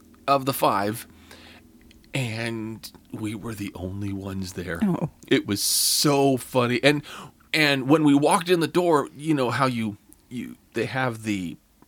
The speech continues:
Speaker 1: uh, lights along the floor.
Speaker 2: Mm-hmm.
Speaker 1: They had those on, but of the six lights on the walls,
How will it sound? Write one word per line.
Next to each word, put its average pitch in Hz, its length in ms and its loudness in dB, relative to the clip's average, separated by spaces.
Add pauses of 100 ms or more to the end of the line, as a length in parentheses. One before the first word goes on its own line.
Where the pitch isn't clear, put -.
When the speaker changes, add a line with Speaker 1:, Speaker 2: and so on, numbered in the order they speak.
(120)
Speaker 1:
uh, 98 380 -12 (260)
lights 135 440 2
along 127 300 2
the 110 60 4
floor. 135 540 0
Speaker 2:
Mm-hmm. 190 240 6 (540)
Speaker 1:
They 156 120 6
had 196 260 0
those 240 280 4
on, 107 360 0 (480)
but 135 240 4 (100)
of 127 240 2
the 117 120 0
six - 600 0
lights 160 400 2
on 139 240 0
the 117 80 0
walls, 127 800 0